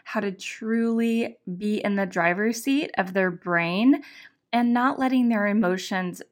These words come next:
drive them, which is how so many people today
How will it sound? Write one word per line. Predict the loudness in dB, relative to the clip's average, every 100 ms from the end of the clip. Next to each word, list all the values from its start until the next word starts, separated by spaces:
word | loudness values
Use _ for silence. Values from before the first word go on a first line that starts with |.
| -14
drive | -6 0 2 2 2 -2 -8
them, | -8 0 2 2 0 -4
which | -6 -6
is | -8
how | -6 -6
so | -6 -10 -4 0 4
many | 4 4
people | 0 -4 -4
today | -6 -4 0 0 2 0 -2